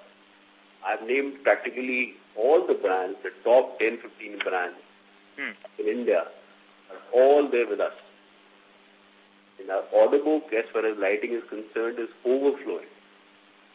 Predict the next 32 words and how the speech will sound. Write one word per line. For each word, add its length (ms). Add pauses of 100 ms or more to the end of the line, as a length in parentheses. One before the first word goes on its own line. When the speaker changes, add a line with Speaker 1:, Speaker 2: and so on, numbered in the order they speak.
(800)
Speaker 1:
I 200
don't 340
see 120
that 280
trend. 280 (120)
There 140
are 80 (120)
some 240
brands, 380 (720)
Crompton 380
is 180
one 280
that 120 (220)
I've 200
also 380
heard. 280 (880)
Second 260
is 80 (140)
Havells, 420
they 80
do 160
it 100
in-house. 460 (880)
Speaker 2:
Hmm. 200 (160)
Speaker 1:
Other 200
than 200
that, 240
I'm 180
not 160 (100)
seeing 160
any 140
brand 380